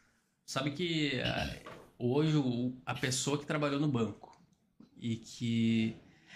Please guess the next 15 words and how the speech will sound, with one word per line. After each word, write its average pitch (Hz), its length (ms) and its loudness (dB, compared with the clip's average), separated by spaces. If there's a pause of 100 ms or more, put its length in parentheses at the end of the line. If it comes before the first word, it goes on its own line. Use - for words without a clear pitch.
(180)
ela 127 300 0
minimamente 139 840 2
compreendeu 131 1160 0 (500)
o 123 80 -8
que 123 160 -4
é 120 80 -2
trabalhar 123 360 0
no 123 100 0
ma-, 113 340 2
no 131 120 2
banco 113 440 0
e 113 100 0
ela 123 180 0
minimamente 135 720 2
compreendeu 127 920 0